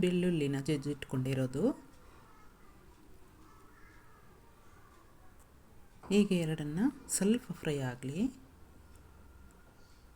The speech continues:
ಈಗ ಅದರ ಜೊತೆಗೆ ಒಂದು ಕಡ್ಡಿ ನೋಡಿ, ಕರಿಬೇವಿನ ಸೊಪ್ಪನ್ನು ಹಾಕ್ತಾಯಿದ್ದೀನಿ. ಒಳ್ಳೆ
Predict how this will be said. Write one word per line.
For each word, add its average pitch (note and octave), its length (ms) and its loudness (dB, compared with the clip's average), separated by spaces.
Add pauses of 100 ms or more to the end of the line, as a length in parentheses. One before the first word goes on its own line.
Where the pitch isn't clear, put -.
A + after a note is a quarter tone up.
(3000)
ಈಗ G3+ 180 4
ಅದರ F#3+ 160 2 (140)
ಜೊತೆಗೆ F3+ 360 4 (220)
ಒಂದು E3+ 300 2
ಕಡ್ಡಿ E3+ 300 4 (600)
ನೋಡಿ, E3+ 260 2 (560)
ಕರಿಬೇವಿನ D#3+ 460 2
ಸೊಪ್ಪನ್ನು D#3+ 420 0 (460)
ಹಾಕ್ತಾಯಿದ್ದೀನಿ. C#3+ 680 -4 (1500)
ಒಳ್ಳೆ F#3 220 8